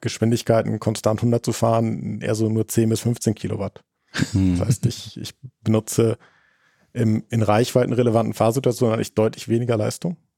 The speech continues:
Speaker 1: als der Antrieb zur Verfügung hat. Und in diesen Bereichen sinkt die Effizienz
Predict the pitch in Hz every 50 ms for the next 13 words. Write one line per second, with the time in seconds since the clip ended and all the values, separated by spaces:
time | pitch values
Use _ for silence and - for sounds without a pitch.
0 | _ _ - 107 101 - - - - - 95 - 113 117 110 - 117 104 95 92
1 | 95 120 127 123 131 139 151 - - _ _ _ _ _ _ _ _ _ _ _
2 | _ _ _ _ _ _ - 120 113 123 117 107 110 123 123 139 113 117 101 107
3 | 104 113 117 - 131 123 123 123 123 - - - 92 101 104 98 107 95 104 117
4 | 127 143 139 - 123 104 98 - 104 - - - 110 120 139 156 165 - - -
5 | - - -